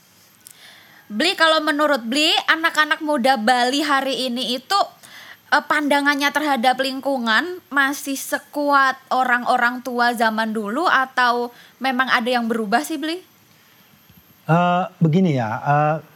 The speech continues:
Speaker 2: eh, apapun itu seperti kembali lagi adalah, eh, kebiasaan ya,
Speaker 1: Hmm.
Speaker 2: adalah, eh, pengulangan ya. Apapun yang kita
Speaker 1: Hmm.
Speaker 2: lakukan berulang-ulang, itu akan menjadi kebiasaan.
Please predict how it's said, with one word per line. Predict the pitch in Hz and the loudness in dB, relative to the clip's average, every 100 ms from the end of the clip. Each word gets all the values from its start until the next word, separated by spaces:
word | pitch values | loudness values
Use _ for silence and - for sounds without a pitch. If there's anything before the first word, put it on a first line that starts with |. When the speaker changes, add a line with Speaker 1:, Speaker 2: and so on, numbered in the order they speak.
| _ _ 147 | _ _ -4
Speaker 2:
eh, | 147 151 - 160 | -2 -2 -4 -2
apapun | 156 180 170 202 | 0 0 2 0
itu | 180 175 185 180 | 2 2 0 0
seperti | 160 - 165 - | -4 -4 -4 -2
kembali | - 151 156 156 | 0 2 2 0
lagi | 139 151 | 0 0
adalah, | 160 131 139 139 - | 0 2 2 -2 -4
eh, | 147 127 | -2 -2
kebiasaan | - 117 123 107 - 139 120 | 0 0 0 -2 -2 -2 -2
ya, | 110 110 | -4 -6
Speaker 1:
Hmm. | 135 | -4
Speaker 2:
adalah, | 127 123 127 135 170 | 0 2 0 -2 -4
eh, | 135 123 123 - | -2 0 -2 -2
pengulangan | 156 143 139 131 120 127 110 104 | 0 2 2 2 2 0 0 -4
ya. | 101 123 - _ _ _ | -8 -16 -20 _ _ _
Apapun | 131 131 156 - 180 | -2 0 -2 2 0
yang | 160 | 2
kita | 147 139 | 0 0
Speaker 1:
Hmm. | 127 | 0
Speaker 2:
lakukan | 127 120 135 131 131 139 | 0 0 0 0 -2 -2
berulang-ulang, | 135 131 127 117 151 117 98 113 131 131 _ _ _ | 0 2 0 -2 -2 -2 -2 -6 -8 -12 _ _ _
itu | 139 165 | 0 0
akan | 147 135 | 0 0
menjadi | 127 120 - | 0 -2 -4
kebiasaan. | 104 110 92 131 123 104 | -2 -2 -4 -8 -8 -12